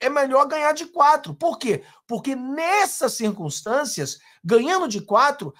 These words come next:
a gente consegue evitar leis que vão prejudicar o povo brasileiro, leis que vão destruir a nossa nação, leis como leis de aborto,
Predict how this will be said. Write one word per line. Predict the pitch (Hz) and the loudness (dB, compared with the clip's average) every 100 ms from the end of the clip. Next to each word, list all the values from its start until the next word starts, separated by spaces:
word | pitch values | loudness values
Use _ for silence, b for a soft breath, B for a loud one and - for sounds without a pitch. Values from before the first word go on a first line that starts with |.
| b | b
a | - | -2
gente | 226 262 269 | -2 -2 -8
consegue | - 285 - 233 208 160 151 | -6 -4 -2 2 2 0 -4
evitar | - 214 233 208 214 175 151 | -2 -2 -2 -2 2 2 2
leis | 185 226 262 262 285 | 0 4 4 2 -4
que | - | -6
vão | 185 196 | -6 -4
prejudicar | 214 202 180 170 185 180 | -2 -4 -4 -6 0 0
o | 156 | -2
povo | 165 156 | -8 -6
brasileiro, | 170 196 220 269 226 214 208 _ _ _ _ | -4 -4 -4 2 4 4 -2 _ _ _ _
leis | 214 247 285 311 226 | -2 2 4 2 -2
que | 220 | -4
vão | 202 202 | -2 -2
destruir | 180 180 - 214 190 180 | -4 -8 -6 -4 -2 -2
a | |
nossa | 165 160 208 | -2 -4 -2
nação, | 254 254 233 208 214 - _ _ - | -2 0 2 2 0 -8 _ _ -4
leis | 226 277 330 - | 2 2 2 -4
como | 240 220 | -4 -2
leis | 202 202 | 0 0
de | 160 | 0
aborto, | 185 143 165 190 185 151 165 | -2 -2 -2 -2 -4 -6 -12